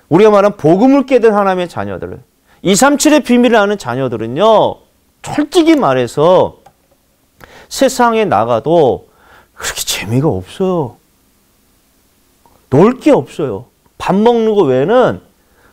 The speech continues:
놀 게 없어요. 제가 저번에 그 저녁, 토요일 날 저녁 시간에 홍대를 코로나 터지기 전에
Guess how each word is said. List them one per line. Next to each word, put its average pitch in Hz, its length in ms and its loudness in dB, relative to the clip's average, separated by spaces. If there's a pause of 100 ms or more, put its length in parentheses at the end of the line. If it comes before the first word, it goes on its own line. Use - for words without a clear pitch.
(100)
놀 233 280 2
게 302 80 -2
없어요. - 360 -4 (2500)
제가 180 220 2
저번에 180 340 2
그 165 340 4
저녁, 170 340 -2
토요일 226 240 2
날 196 100 4
저녁 160 280 -2
시간에 165 320 0
홍대를 226 680 0 (440)
코로나 233 340 2
터지기 208 420 0
전에 151 540 2